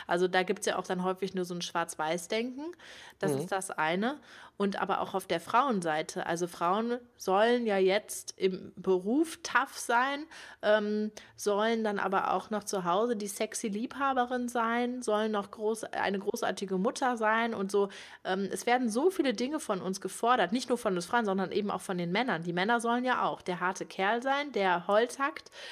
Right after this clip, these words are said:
Speaker 1: Dann sollen sie
Speaker 2: <laughs>
Speaker 1: aber auch zu Hause der sein, der, ähm, dann noch kocht und sich auch um die Kin-, Kinder kümmert. Also es werden so viele Dinge von uns erwartet durch die Gesellschaft,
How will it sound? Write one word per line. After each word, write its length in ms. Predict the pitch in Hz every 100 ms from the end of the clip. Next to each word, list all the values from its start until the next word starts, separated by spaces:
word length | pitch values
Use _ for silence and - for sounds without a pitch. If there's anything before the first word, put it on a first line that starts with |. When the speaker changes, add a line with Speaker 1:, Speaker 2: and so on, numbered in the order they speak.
| - -
Speaker 1:
Dann 180 | 208 214
sollen 200 | 220 214
sie 120 | 208
Speaker 2:
<laughs> 0 |
Speaker 1:
aber 260 | 202 -
auch 120 | 185 190
zu 220 | 180 175
Hause 340 | 175 220 233
der 180 | 220 214
sein, 220 | 208 202
der, 400 | 196 185 180 -
ähm, 300 | 175 180 175 175 - -
dann 200 | 175 190
noch 240 | 165 -
kocht 420 | - 226 330 - -
und 140 | 214
sich 220 | 208 -
auch 120 | 185
um 100 | 190
die 120 | 180 175
Kin-, 240 | 226 226 -
Kinder 240 | - 247
kümmert. 240 | 247 254 233
Also 260 | 208 208 190 - - - _ _ _ _ - - -
es 120 | 185
werden 200 | 233 247
so 200 | 208 254
viele 240 | 320 233 214
Dinge 240 | 233 330
von 240 | - 208 175
uns 160 | 190
erwartet 800 | 180 170 165 202 370 - 160 160
durch 140 | 170
die 120 | - 165
Gesellschaft, 800 | 165 156 107 - 196 233 -